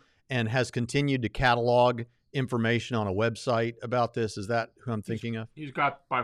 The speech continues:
Speaker 2: far the best known website called Shroud, W W W dot shroud dot com.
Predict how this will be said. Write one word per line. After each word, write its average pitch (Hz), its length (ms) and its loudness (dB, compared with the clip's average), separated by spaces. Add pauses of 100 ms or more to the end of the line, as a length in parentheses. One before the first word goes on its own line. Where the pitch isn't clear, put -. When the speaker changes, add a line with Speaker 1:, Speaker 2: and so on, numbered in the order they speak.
Speaker 2:
far 127 240 2
the 107 80 -8
best 107 380 -10
known 107 220 -8
website 101 540 -8
called 107 300 -6
Shroud, 143 640 0
W 156 240 -4
W 139 220 -4
W 120 480 -2 (160)
dot 104 200 -4
shroud 110 400 -2
dot 98 280 -2
com. 90 400 -4